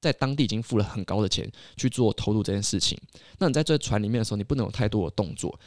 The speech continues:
然后你的水只有一点点，食物只有一点点，因为你不能带太多东西来，所以他们就是靠那个洋流飘啊飘啊飘飘飘飘飘，看到目的地之后，他们就用急速的方式去，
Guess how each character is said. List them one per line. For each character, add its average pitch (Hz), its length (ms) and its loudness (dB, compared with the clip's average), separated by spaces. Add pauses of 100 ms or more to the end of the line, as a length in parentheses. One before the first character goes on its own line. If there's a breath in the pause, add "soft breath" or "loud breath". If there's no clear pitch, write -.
(140 loud breath)
然 120 100 0
后 - 20 2
你 151 60 0
的 117 60 -2
水 - 240 -2
只 - 100 -4
有 101 100 0
一 107 60 -4
点 - 240 -8
点， - 160 -10
食 - 220 4
物 139 100 6
只 107 140 0
有 - 100 -2
一 - 80 -6
点 - 240 -12
点， - 160 -8
因 - 60 -2
为 170 40 2
你 139 60 0
不 - 140 0
能 110 60 -2
带 117 120 0
太 - 160 -4
多 - 140 -8
东 - 160 -10
西 - 160 -2
来， - 200 -10 (240 loud breath)
所 - 120 0
以 165 40 4
他 165 60 0
们 139 100 0
就 127 80 -2
是 143 120 0 (120)
靠 131 160 0
那 135 80 -4
个 104 240 0 (120)
洋 110 260 -4
流 104 160 0 (140)
飘 127 180 4
啊 120 120 2
飘 117 200 0
啊 110 80 0
飘 107 160 -2
飘 107 140 -2
飘 107 120 -4
飘 107 120 -2
飘， 98 180 0
看 - 160 -8
到 131 80 0
目 131 160 -2
的 123 100 -2
地 110 140 -4
之 - 220 -4
后， - 280 -4 (520 soft breath)
他 170 100 -2
们 127 80 -2
就 131 100 0
用 143 180 2
急 104 220 0
速 120 200 0
的 104 260 0
方 110 200 -2
式 113 180 -2
去， - 240 -2